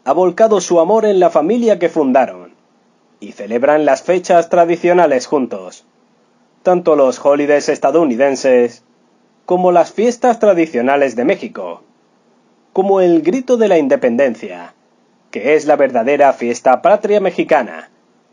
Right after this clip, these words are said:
a diferencia del cinco de mayo, que no le gusta mucho o no la celebra, por considerarla más comercial que otra cosa.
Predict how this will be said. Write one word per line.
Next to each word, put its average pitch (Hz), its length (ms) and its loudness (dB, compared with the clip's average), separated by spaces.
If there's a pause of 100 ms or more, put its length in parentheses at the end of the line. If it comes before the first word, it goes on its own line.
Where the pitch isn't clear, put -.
(120)
a 104 80 -12
diferencia 123 540 0
del 127 180 0
cinco 143 340 -2
de 135 120 2
mayo, 143 420 -2 (640)
que 190 240 -2
no 208 160 2
le 185 100 2
gusta 165 260 0
mucho 139 520 0
o 107 60 -2
no 123 160 2
la 139 120 4
celebra, 123 540 -4 (640)
por 208 300 0
considerarla 196 800 2
más 139 300 -2
comercial 180 760 -2
que 160 120 2
otra 156 280 2
cosa. 117 440 -4